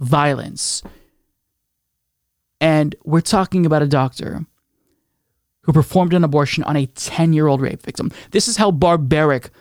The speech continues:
the modern-day Republican Party and media apparatus for conservatives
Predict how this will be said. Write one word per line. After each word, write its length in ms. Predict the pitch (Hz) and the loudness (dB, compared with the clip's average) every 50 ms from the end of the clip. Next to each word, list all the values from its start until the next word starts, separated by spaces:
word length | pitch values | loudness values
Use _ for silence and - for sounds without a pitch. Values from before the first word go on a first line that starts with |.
| _ _ _ _ | _ _ _ _
the 100 | - 175 | 2 4
modern-day 640 | 175 170 156 151 151 156 156 156 143 143 139 143 | 6 6 6 4 2 2 0 0 2 2 2 2
Republican 560 | 139 135 131 - - 147 139 151 139 147 139 | 0 0 -2 -2 -2 -2 -2 -2 -2 -2 -2
Party 380 | 135 - 170 165 165 175 180 123 | -2 0 2 2 2 0 0 -2
and 180 | 131 156 151 151 | 0 0 2 2
media 280 | 151 151 151 156 143 | 2 2 2 2 2
apparatus 560 | - 135 143 - 143 139 135 143 143 135 - | 2 0 0 0 0 0 0 0 0 -2 -4
for 200 | - - 160 151 | -4 -2 -2 -2
conservatives 720 | 143 - 147 131 - 143 139 135 135 135 135 135 135 - | 0 0 -2 -2 0 -2 -2 0 0 0 0 -2 -2 -6